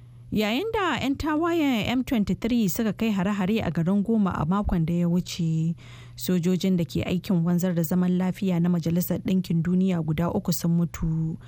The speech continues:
A wani taron gaggawa da aka yi a jiya Lahadi, Kwamitin Sulhu na Majalisar Ɗinkin Duniya ya yi kira da a kawo ƙarshen tashin hankalin.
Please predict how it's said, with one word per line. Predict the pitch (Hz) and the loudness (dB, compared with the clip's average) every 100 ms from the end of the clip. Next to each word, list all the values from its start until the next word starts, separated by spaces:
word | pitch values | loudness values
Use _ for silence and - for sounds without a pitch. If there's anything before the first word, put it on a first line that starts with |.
| - - - - | -18 -18 -18 -4
A | 175 | 0
wani | 170 180 | 2 0
taron | - 165 175 175 | 0 0 2 0
gaggawa | 180 170 170 180 175 | 0 -2 0 0 0
da | - | -2
aka | 175 180 | -2 -2
yi | 180 | -2
a | 170 | -2
jiya | 147 180 165 | -2 -2 0
Lahadi, | 165 160 160 156 156 156 | 0 -2 -2 -2 -2 -2
Kwamitin | - 156 156 185 170 | -2 0 0 0 0
Sulhu | - 180 180 | 0 0 0
na | 180 175 | 0 0
Majalisar | 160 170 175 - | 0 0 -2 -4
Ɗinkin | - 185 175 170 160 | -2 0 0 0 0
Duniya | 180 180 175 165 | 2 2 2 0
ya | 170 180 | 0 0
yi | 170 | -2
kira | 202 180 156 | -2 -2 -2
da | 247 | -4
a | |
kawo | 160 185 185 180 | -4 0 0 0
ƙarshen | - 151 175 175 | -2 -2 -2 0
tashin | 175 170 175 156 | 0 0 0 0
hankalin. | 165 165 165 156 160 156 156 160 | 0 0 -2 0 0 2 0 -2